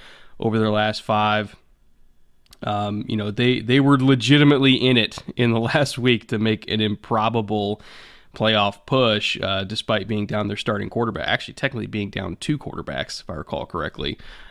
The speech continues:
Um, you know, just, just barely missed out, uh, but they did finish second in the division.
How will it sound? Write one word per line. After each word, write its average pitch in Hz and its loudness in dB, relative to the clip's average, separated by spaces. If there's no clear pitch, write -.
Um, 90 -8
you 107 -2
know, 85 -6
just, - -4
just 135 0
barely 143 6
missed 117 -2
out, 107 0
uh, 95 0
but 113 -8
they 123 2
did 135 0
finish 131 0
second 139 0
in 123 -2
the 117 -4
division. 120 2